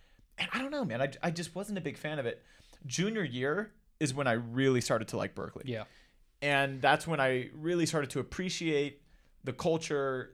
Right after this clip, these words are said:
Speaker 1: the activities. I, I got a golfing membership and I went golfing quite a bit. And I really started to get a lot more involved in other things. But yeah, the first couple years, I wasn't a big fan of it. <sighs>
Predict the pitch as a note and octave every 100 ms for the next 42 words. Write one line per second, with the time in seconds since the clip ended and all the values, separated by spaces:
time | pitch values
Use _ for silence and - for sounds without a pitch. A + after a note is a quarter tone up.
0 | - C3 B2 A2 - A2+ - D#3+ D3 D3
1 | B2 - C3 B2+ C3+ A#2+ G#2+ C#3 C#3 C#3+
2 | C3+ C3 B2 C3+ B2 B2 A#2+ A#2+ B2 B2
3 | C3+ B2 A#2+ - - - - C3+ C3+ C3+
4 | - C3 - D3 D#3+ F#3 D#3+ E3+ D#3+ -
5 | C#3+ C#3 C3 C3 C3+ B2+ A2 A2+ A2+ A2+
6 | F#2+ A2 A2 B2 A#2+ - A#2 - - -
7 | - - _ - _ D3 C3+ G3 G#3+ A#3+
8 | F#3+ F3 D3 C#3 C#3 C3 B2+ C#3 C3+ C3+
9 | C3 C3 - _ _ _ _ _ _ _
10 | _ _